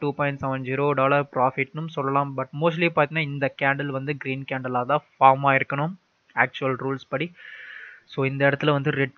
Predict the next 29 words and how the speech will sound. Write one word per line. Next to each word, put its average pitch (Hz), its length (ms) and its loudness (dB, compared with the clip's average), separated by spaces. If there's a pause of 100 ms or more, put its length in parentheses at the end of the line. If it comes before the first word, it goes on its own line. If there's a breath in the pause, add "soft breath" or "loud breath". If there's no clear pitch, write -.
கேண்டிலா 147 300 6 (100)
ஃபார்ம் 139 260 2
ஆயிருக்கு. 139 280 0 (100)
But 143 120 2 (100)
என்னோட 131 220 0 (120)
என்ட்ரி 208 300 0 (100)
பாயிண்ட்னால 175 600 8
எனக்கு 147 240 -2
வந்து 143 200 -2 (540)
இந்த 135 200 -2
இது 143 140 2
கிடைச்சு. 135 280 -2
So 143 120 -4
ஃபிஃப்டி 165 280 0
ஃபைவ் 156 180 6
டாலர் 175 220 8
வந்துட்டோம். 165 260 2
என்னோட 143 260 4
ட்ரேடிங் 151 320 2
ஹிஸ்டரியை 156 380 0
பார்த்துக்கோங்க. 147 420 0 (1400 loud breath)
So 147 180 0 (140)
ட்ரேடிங் 151 320 2
ஹிஸ்டரியில 143 340 2
வந்து 143 180 0
நம்ம 135 220 0 (300)
ten 160 160 6 (180)
out 185 260 -2
of 185 80 4